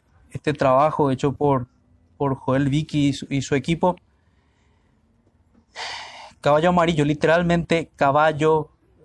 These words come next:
verde, como algo podrido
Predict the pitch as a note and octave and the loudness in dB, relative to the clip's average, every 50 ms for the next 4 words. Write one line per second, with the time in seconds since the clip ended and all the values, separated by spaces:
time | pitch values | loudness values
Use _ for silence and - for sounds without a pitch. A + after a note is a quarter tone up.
0 | - - B2+ B2 C3 C#3 D3 D#3 E3 D#3+ F3 G3 A3+ A3+ - _ _ _ _ _ | -12 -8 -4 0 2 2 4 2 2 2 2 2 0 -2 -6 _ _ _ _ _
1 | _ _ _ _ _ _ _ _ _ D#3 D3+ D#3 D3+ D3 C#3+ D3 D#3+ E3 D#3 E3 | _ _ _ _ _ _ _ _ _ 0 2 2 2 4 4 2 2 2 2 0
2 | D#3 D#3 - - D#3 C#3+ B2+ C3 C3 C#3+ D3+ D#3 E3 F3 F#3+ F#3 | 0 0 -2 0 0 2 2 2 2 2 2 2 0 -2 -4 -6